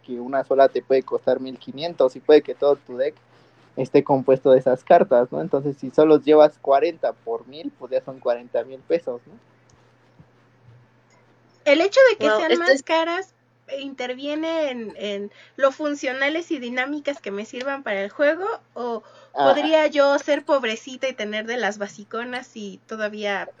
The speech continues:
Speaker 2: pegarle a alguien? No sé.
Speaker 1: Pu-, pues puede ser, porque lo que hace Konami es un poco así de, "Te doy una carta carísima, pero en un año te la reimprimo común", ¿no?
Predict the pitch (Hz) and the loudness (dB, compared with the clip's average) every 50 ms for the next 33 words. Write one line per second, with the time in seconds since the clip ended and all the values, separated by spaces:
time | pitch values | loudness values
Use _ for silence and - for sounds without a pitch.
0 | 214 196 196 233 214 196 202 202 208 208 208 190 180 185 185 185 185 170 160 - | -8 -4 -2 -2 0 0 0 0 0 -2 -4 -6 -6 -6 -8 -10 -10 -12 -14 -14
1 | - - 208 214 208 214 226 240 - 277 294 285 269 _ _ _ _ _ - 160 | -16 -20 -20 -16 -12 -10 -10 -8 -6 -6 -6 -6 -8 _ _ _ _ _ -20 -8
2 | - - - 151 - - - - _ - 151 - - 165 165 170 - _ - 240 | -2 0 0 0 0 -4 -16 -12 _ -10 -2 4 6 6 6 6 4 _ 4 4
3 | 359 370 302 - - - 220 370 453 466 466 _ - - _ - - 139 143 - | 4 4 0 -2 0 0 0 0 0 -4 -8 _ -16 -16 _ -4 -4 -4 -4 -6
4 | - 143 143 139 135 135 135 135 135 127 127 123 _ _ _ _ - - 143 135 | -4 -2 0 0 2 2 2 0 0 0 -2 -6 _ _ _ _ -8 -6 -6 -6
5 | - - 156 156 165 - 196 170 156 - - 135 135 131 131 139 151 151 147 147 | -2 0 0 0 0 -2 -4 -6 -6 -6 -8 -10 -8 -8 -10 -10 -10 -10 -10 -10
6 | 151 - - 151 147 147 - 147 143 - - 156 135 131 - 143 139 131 - - | -8 -6 -4 -4 -2 0 0 0 0 2 4 4 4 4 4 2 0 2 2 4
7 | 135 131 139 160 175 175 160 147 - 151 156 156 175 165 - 135 127 135 151 151 | 4 4 6 6 4 4 4 4 6 4 6 4 2 2 2 2 2 2 0 -2
8 | - 202 196 208 254 320 - _ _ _ _ _ _ _ _ _ _ _ _ _ | -4 -4 -4 -4 -4 -4 -6 _ _ _ _ _ _ _ _ _ _ _ _ _
9 | _ _ _ _ _ _ _ _ _ _ _ _ _ _ _ - 156 139 135 143 | _ _ _ _ _ _ _ _ _ _ _ _ _ _ _ -2 -2 -2 0 -2
10 | 160 165 165 170 175 190 202 214 233 - 165 135 127 131 131 127 123 - - 147 | -2 0 0 0 0 0 0 2 4 4 4 6 4 2 0 -2 -4 -2 -2 -2
11 | 147 156 160 156 147 - 139 135 135 139 147 151 147 143 151 - 381 | -2 -2 -2 -2 0 0 0 0 0 0 -4 -4 -4 -6 -8 -8 -10